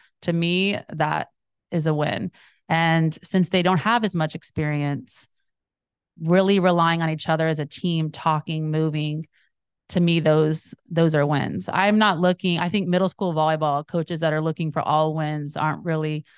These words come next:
looking at the real purpose of volleyball, um, especially at this age. It's growing together as a team and getting better at fundamentals. And that's what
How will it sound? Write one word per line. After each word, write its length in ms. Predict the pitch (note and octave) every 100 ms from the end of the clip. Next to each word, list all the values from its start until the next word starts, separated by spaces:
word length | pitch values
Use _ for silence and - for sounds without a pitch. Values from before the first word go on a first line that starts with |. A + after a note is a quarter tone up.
| _ _
looking 280 | D#3+ F3 E3+
at 100 | D#3
the 100 | D#3
real 240 | D#3+ D#3
purpose 460 | D3+ D#3+ - D#3+ -
of 100 | D3+
volleyball, 720 | D3 D3 D3+ D#3 D#3 E3 - -
um, 300 | D#3+ D#3+ -
especially 480 | E3 - D#3+ - D#3+
at 80 | C#3+
this 200 | C#3+ -
age. 500 | D3+ C#3 - F#3+ - - - _ -
It's 440 | D#3+ D#3 - - - A#3
growing 420 | F3 E3+ E3+ E3
together 320 | D#3+ D#3+ D#3
as 120 | D3
a 60 | C#3+
team 500 | - F#3 F3 E3+ E3
and 140 | D#3 D#3
getting 220 | D#3 D3
better 180 | D3 C#3+
at 160 | C#3+
fundamentals. 920 | D#3+ D3 C#3+ C#3 C3 - G1+ F3 - _ _ _ -
And 520 | D#3+ D#3 D3+ D3+ D3 D#3
that's 340 | D#3 D3+ -
what 280 | - G2